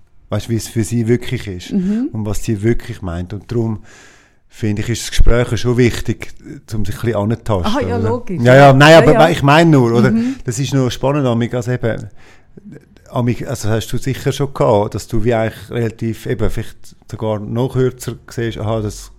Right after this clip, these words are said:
Speaker 1: könnte das Thema sein, oder?
Speaker 2: Mhm.
Speaker 1: Dann musst du ein bisschen verifizieren, ist es wirklich das oder ist es noch etwas anderes und so, oder wie?
Speaker 2: Also heute vertraue ich mega drauf. Heute habe ich wie so... Heute vertraue ich mega drauf, dass wenn ich eine Eingebung habe, wenn ich so das Gefühl habe, es ist da, dann, dann hau ich das raus.
Speaker 1: Ja.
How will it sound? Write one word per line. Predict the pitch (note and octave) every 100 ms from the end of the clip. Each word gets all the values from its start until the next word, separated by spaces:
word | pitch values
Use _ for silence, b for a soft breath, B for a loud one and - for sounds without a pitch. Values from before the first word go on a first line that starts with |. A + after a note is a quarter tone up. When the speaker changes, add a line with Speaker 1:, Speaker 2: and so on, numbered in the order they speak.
| -
Speaker 1:
könnte | A#2 A2
das | A2+ -
Thema | A2 F#2 F#2
sein, | - F#2
oder? | F#2+
Speaker 2:
Mhm. | F#3+ G#3 B3+ D4+
Speaker 1:
Dann | A2
musst | G#2+
du |
ein | G#2+
bisschen | A2
verifizieren, | A2 G#2+ A2 - A#2 A2
ist | G#2+ -
es |
wirklich | A2+ A#2+ - A#2+
das | A2 A2+ G#2
oder | G#2 G2+
ist | F#2
es | F2+
noch | G#2+
etwas | G2+ F2 -
anderes | A2 A2 G2+ -
und | G2
so, | G#2
oder | G2 G2
wie? | G2 F#2+ -
Speaker 2:
Also | A3+ A3+
heute | - G#3+ B3 -
vertraue | A#3 - F3+ G3
ich | G#3
mega | G#3 G3+ G3+
drauf. | F#3+ F#3 G3 F3+ - - b b b b -
Heute | A3+ A#3 A3+
habe | G#3+
ich | G3+ F#3
wie | G#3 A3
so... | G#3+ G#3 G3 G3 - - - - - - - - - - - - _ - - - -
Heute | A3
vertraue | - A3 G3 G3+
ich | G#3+
mega | G3+ G#3
drauf, | G3+ G#3
dass | - -
wenn | G3+
ich | G3
eine | F#3+
Eingebung | G#3 G#3 G3 G#3 G3+
habe, | G3+ F#3
wenn |
ich | F#3
so | F3+
das | -
Gefühl | - G3
habe, | F#3
es |
ist | F#3 - -
da, | F3+
dann, | F#3 G3 F3+
dann | - F#3 F3+
hau | F3+
ich | F3 -
das | - D#3+
raus. | F3+ E3+
Speaker 1:
Ja. | A#2 G2+ G2